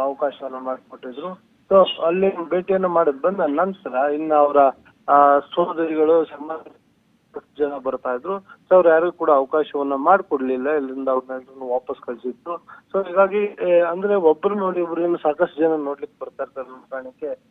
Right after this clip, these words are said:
ಇದು ಯಾರಿಗೂ ಅವಕಾಶವನ್ನ ಮಾಡ್ಕೊಟ್ಟಿಲ್ಲ. ತೀರಾ ಕ್ಲೋಸ್ ಸರ್ಕಲ್ ಅಂದ್ರೆ ಅವರ ತಾಯಿ ಇರ್ಬೋದು, ಮಗಳಿರ್ಬೋದು, ಈ ತರದವ್ರಿಗೆ ಮತ್ತೆ ಅವಕಾಶವನ್ನ ಮಾಡ್ಕೊಟ್ಟಿರುವಂತದ್ದು. ಇನ್ನು ಈ ಪ್ರಕರಣಕ್ಕೆ ಸಂಬಂಧಪಟ್ಟ ಹಾಗೆ, ಆ, ದರ್ಶನ್ ಮತ್ತು ಸೇರಿದಂತೆ ಇತರ ಆರೋಪಿಗಳನ್ನು ಕೂಡ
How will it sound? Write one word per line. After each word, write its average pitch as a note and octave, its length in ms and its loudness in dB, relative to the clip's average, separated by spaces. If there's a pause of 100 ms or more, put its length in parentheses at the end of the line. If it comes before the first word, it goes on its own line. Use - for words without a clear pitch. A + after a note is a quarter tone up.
(240)
ಇದು C#3+ 120 -10
ಯಾರಿಗೂ C#3 300 -6
ಅವಕಾಶವನ್ನ C#3 500 -10
ಮಾಡ್ಕೊಟ್ಟಿಲ್ಲ. C3+ 560 -16
ತೀರಾ E3 800 -4 (140)
ಕ್ಲೋಸ್ F3+ 260 0
ಸರ್ಕಲ್ C#3+ 280 -4
ಅಂದ್ರೆ C#3 320 -4
ಅವರ C3+ 500 -2
ತಾಯಿ C#3 380 -2
ಇರ್ಬೋದು, C3 460 -6
ಮಗಳಿರ್ಬೋದು, B2+ 760 -6 (340)
ಈ D#3+ 60 -6
ತರದವ್ರಿಗೆ D3 440 2
ಮತ್ತೆ C3 280 -4
ಅವಕಾಶವನ್ನ C3 600 -8
ಮಾಡ್ಕೊಟ್ಟಿರುವಂತದ್ದು. B2 1000 -12
ಇನ್ನು G#3 600 0
ಈ G3 40 0
ಪ್ರಕರಣಕ್ಕೆ F#3+ 720 0
ಸಂಬಂಧಪಟ್ಟ D#3+ 440 -4
ಹಾಗೆ, D3 280 -2 (420)
ಆ, C#3+ 380 -4
ದರ್ಶನ್ F3+ 540 -4
ಮತ್ತು E3 200 -10
ಸೇರಿದಂತೆ C#3+ 680 -4
ಇತರ F3+ 220 -6
ಆರೋಪಿಗಳನ್ನು C#3 840 -2
ಕೂಡ D3+ 120 -4